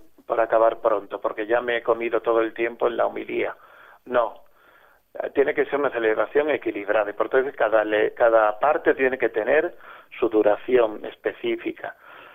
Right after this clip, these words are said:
Y lo importante es lo que hace Dios, no lo que hacemos nosotros. Entonces hay que cuidar mucho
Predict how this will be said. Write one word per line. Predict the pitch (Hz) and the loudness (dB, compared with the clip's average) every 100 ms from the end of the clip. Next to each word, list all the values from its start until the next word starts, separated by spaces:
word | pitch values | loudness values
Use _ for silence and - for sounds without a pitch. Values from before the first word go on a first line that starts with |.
| - _ | -20 _
Y | - | 0
lo | 185 | 2
importante | 180 165 - 180 185 | 4 2 2 0 0
es | |
lo | 160 151 | 0 0
que | |
hace | 156 - | 0 0
Dios, | 127 180 151 | 2 4 4
no | 120 | 2
lo | 127 | 0
que | 127 | 0
hacemos | 117 117 117 | 0 0 0
nosotros. | 104 107 139 143 104 | -2 -2 -2 -2 -4
Entonces | 104 113 135 | -4 -2 -2
hay | 127 | -2
que | 131 | -2
cuidar | 127 131 127 | 2 2 2
mucho | 139 139 156 156 | -2 -2 -4 -4